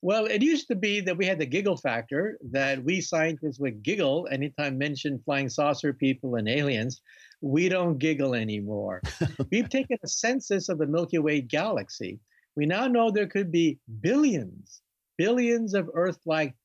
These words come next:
Speaker 1: twins in outer space, perhaps with liquid water oceans, perhaps with microbial life, perhaps even with people of some sort.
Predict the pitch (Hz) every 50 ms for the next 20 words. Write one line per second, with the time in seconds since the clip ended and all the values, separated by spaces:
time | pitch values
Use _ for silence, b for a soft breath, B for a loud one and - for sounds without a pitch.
0 | _ _ 175 202 247 262 240 208 170 151 147 147 147 135 131 - 156 151 156 156
1 | 156 156 - - 156 170 165 151 165 170 151 - - - - _ - 254 262 208
2 | 160 165 - - - - _ _ _ _ _ _ - 165 131 175 202 214 233 233
3 | - _ - 196 180 139 131 135 185 196 - 240 220 196 185 190 185 185 185 185
4 | 190 - 151 160 160 156 - 165 160 180 190 - - 165 139 123 151 156 175 170
5 | - 170 131 123 120 127 127 120 - 139 165 175 202 214 220 214 185 147 139 147
6 | 160 156 - _ _ _ _ _ - 165 123 170 202 226 233 - - 190 208 214
7 | 233 220 196 180 175 175 165 - _ _ _ 311 294 302 - 190 143 131 117 113
8 | - 123 110 104 - - - 98 92 -